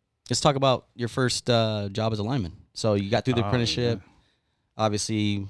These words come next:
Speaker 1: you did great, got through it.
Speaker 2: Yeah, dude. Actually,
Speaker 1: So
Speaker 2: you know, that's, that's good that you asked that, 'cause, you know, I had no idea what you guys were gonna ask me. But the first,
Speaker 1: Yeah.
Speaker 2: my first call as a lineman was up in Adelanto, and that's,
Speaker 1: Oh.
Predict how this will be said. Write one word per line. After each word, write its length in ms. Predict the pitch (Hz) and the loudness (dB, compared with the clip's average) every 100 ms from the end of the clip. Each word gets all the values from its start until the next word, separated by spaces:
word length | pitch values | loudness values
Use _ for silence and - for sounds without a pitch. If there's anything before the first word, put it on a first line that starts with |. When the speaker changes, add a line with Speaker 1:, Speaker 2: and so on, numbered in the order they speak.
| 110 | -10
Speaker 1:
you 100 | 101 | -6
did 180 | 104 | -6
great, 440 | 98 104 110 - - | -2 0 -2 -4 -8
got 220 | 104 101 | -6 -6
through 220 | 107 104 | -6 -6
it. 140 | 104 - _ _ _ - | -6 -10 _ _ _ -8
Speaker 2:
Yeah, 260 | 107 127 | -4 -2
dude. 220 | 95 107 | 0 -2
Actually, 460 | 107 127 - 117 98 | 2 2 4 4 4
Speaker 1:
So 40 | - - - - | -2 -16 -14 -2
Speaker 2:
you 60 | |
know, 100 | 117 127 | 4 4
that's, 120 | 110 120 113 | 2 -4 -6
that's 180 | 113 | -6
good 200 | 104 156 | 2 4
that 100 | 143 | 4
you 180 | 123 107 | 2 -2
asked 280 | 113 170 - | -2 -4 -4
that, 160 | 104 - | -6 -4
'cause, 160 | 117 127 | -4 -2
you 120 | 117 | -2
know, 100 | 107 | 2
I 80 | 110 | 4
had 140 | 135 | 6
no 100 | 135 | 8
idea 180 | 143 143 | 8 8
what 160 | 139 117 | 6 4
you 40 | |
guys 120 | 123 | 0
were 40 | 101 | 0
gonna 80 | 101 | 0
ask 240 | 120 120 - | 2 0 -2
me. 120 | 90 | -4
But 180 | 82 92 | -4 -6
the 60 | |
first, 420 | 98 143 165 113 95 | -6 0 2 2 0
Speaker 1:
Yeah. 40 | - 101 | -4 -10
Speaker 2:
my 60 | 95 | -6
first 360 | - 185 - | 0 0 0
call 380 | - 147 131 107 | -2 0 2 2
as 160 | 104 104 | 0 -4
a 40 | |
lineman 500 | 104 113 117 92 92 - _ - _ - | 0 0 0 0 -4 -8 _ -20 _ -4
was 220 | 98 95 | 0 4
up 160 | 92 | 4
in 60 | 104 | 2
Adelanto, 640 | 104 98 101 98 - 73 - _ _ - | 0 0 0 -2 -4 -12 -14 _ _ -10
and 120 | 95 | -2
that's, 180 | 107 165 | -2 0
Speaker 1:
Oh. 100 | 107 | -4